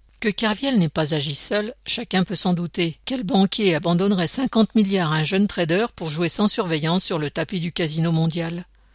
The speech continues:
Les révélations de l'enquêtrice permettront peut-être à Kerviel de faire réviser son procès. En tout cas, elle risque d'agiter le monde des affaires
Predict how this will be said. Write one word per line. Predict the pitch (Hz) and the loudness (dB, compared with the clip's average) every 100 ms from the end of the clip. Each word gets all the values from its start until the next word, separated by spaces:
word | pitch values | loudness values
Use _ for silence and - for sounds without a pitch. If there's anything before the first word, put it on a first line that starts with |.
| - | -12
Les | 151 | -8
révélations | 151 170 170 170 - 254 | -4 -2 -2 -2 0 0
de | 185 | 2
l'enquêtrice | 170 190 233 - 247 - | 0 -2 -6 -6 -6 -2
permettront | 190 175 - 226 | 0 0 2 0
peut-être | 196 185 208 185 | 0 -2 -4 -4
à | 165 | -4
Kerviel | 170 156 175 196 | -4 -4 -2 -2
de | 160 | -4
faire | - 165 | -4 -6
réviser | - 175 160 151 185 | -2 -4 -4 -4 -2
son | 180 | -2
procès. | 151 - 156 - 151 - _ _ | -2 -4 -6 -4 -6 -10 _ _
En | 175 | -4
tout | 160 214 | -4 -6
cas, | - 208 233 - - | -6 -4 -6 -8 -6
elle | 165 | -4
risque | 175 - 190 | -2 -2 -2
d'agiter | 160 151 202 - | 0 -2 -2 -2
le | 170 156 | 0 2
monde | 190 196 | 2 2
des | 185 160 | 2 -2
affaires | 151 - 160 165 | -2 -4 -4 -4